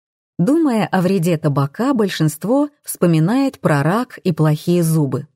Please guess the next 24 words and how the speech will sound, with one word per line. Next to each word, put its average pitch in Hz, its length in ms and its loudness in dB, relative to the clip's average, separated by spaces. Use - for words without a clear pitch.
Ну 359 260 0
и 320 40 2
что-то 254 360 0
в 170 40 0
этом 190 240 0
роде, 143 420 -2
изображённое 180 840 2
на 160 140 0
пачках 156 420 -4
сигарет. 160 540 -2
А 170 120 0
ещё 185 320 0
у 277 60 -2
каждого 233 400 0
есть 185 380 -2
история 233 480 0
о 156 180 0
родственнике, 226 800 -2
знакомом 247 760 0
или 359 180 2
вообще 196 400 0
некоем 208 460 0
мистическом 165 840 -2
персонаже – 165 760 -2